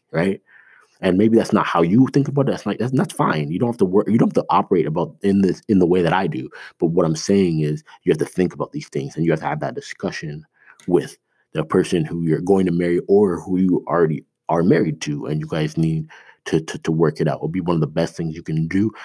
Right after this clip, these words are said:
because once those expectations are clear and you realize, "Hey, you know, she expects or he expects me to do these five things every day. Like, they expect me to do laundry, but I really don't th-,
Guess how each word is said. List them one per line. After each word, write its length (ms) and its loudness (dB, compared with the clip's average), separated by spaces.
because 220 -4
once 200 0
those 240 -4
expectations 600 -8
are 80 -10
clear 340 2
and 80 0
you 200 -2
realize, 400 -4
"Hey, 160 -2
you 100 -8
know, 240 -2
she 340 2
expects 720 -2
or 140 0
he 280 0
expects 600 -4
me 260 -2
to 420 -6
do 180 2
these 200 0
five 260 -6
things 220 2
every 160 0
day. 340 -4
Like, 120 -2
they 100 6
expect 360 -2
me 80 4
to 80 -4
do 140 -2
laundry, 440 -10
but 160 -4
I 280 0
really 300 4
don't 340 -2
th-, 220 -20